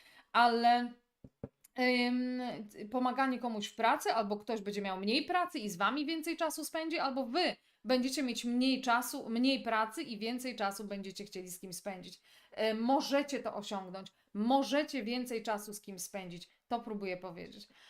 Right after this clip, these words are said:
Em, stabilizacja w związku, jeżeli związek jest, jeżeli związku nie ma, nie zg-, nie zdziwić się.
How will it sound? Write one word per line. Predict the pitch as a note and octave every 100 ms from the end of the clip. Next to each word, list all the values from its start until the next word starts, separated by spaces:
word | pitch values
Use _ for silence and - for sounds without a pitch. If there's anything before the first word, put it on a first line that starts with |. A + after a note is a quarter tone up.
| - - -
Em, | B3 A#3+ A#3 A#3 A#3 A#3 A#3 A#3+
stabilizacja | A#3+ B3+ G#3 A3+ A#3 B3+ B3+ B3+ G#3
w |
związku, | F#3+ - B3+ C4 - A#3+
jeżeli | G#3+ G#3+ G#3
związek | G3 G3+ F#3 F3+ -
jest, | A3+ F4 -
jeżeli | A3 A3 G3+
związku | G#3+ A3+ - G3+
nie | G#3 C4
ma, | D4+
nie | D#4+ G4
zg-, | D#4 C#4+
nie | D#4 D#4
zdziwić | B3 G#4 D#4
się. | -